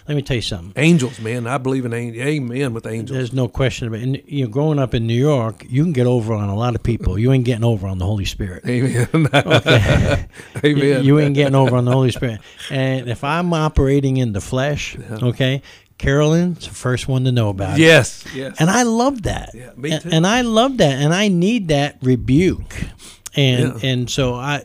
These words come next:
Speaker 1: and Max was one of the first guys
Speaker 2: Yeah.
Speaker 1: to call me out on that.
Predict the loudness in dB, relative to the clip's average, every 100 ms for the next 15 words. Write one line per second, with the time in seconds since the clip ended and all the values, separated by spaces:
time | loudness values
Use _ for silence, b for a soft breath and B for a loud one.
0 | -8 -6 -6 -4 -2 -2 -2 -6 -8 -2
1 | -2 -2 -4 -4 -4 -6 -4 -6 -10 -8
2 | -6 -4 -4 -4 -4 -6 -6 -6 -6